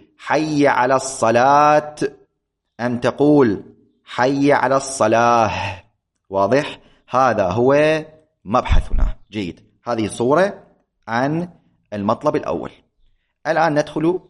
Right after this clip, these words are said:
في التفاصيل. جيد، نقول تاء التأنيث،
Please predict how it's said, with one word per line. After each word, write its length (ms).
في 100
التفاصيل. 580
جيد، 360
نقول 580
تاء 320
التأنيث، 640